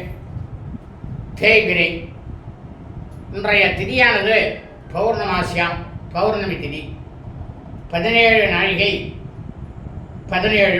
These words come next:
வினாடி, அதாவது பிற்பகல் ஒரு மணி பதிமூன்று நிமிடம் வரை. அதன் பிறகு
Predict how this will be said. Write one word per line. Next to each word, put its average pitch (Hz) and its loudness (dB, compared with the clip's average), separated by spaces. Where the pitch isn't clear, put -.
வினாடி, 147 -2
அதாவது 202 4
பிற்பகல் 208 2
ஒரு 196 0
மணி 185 -2
பதிமூன்று 190 0
நிமிடம் 165 0
வரை. 147 2
அதன் 220 4
பிறகு 214 6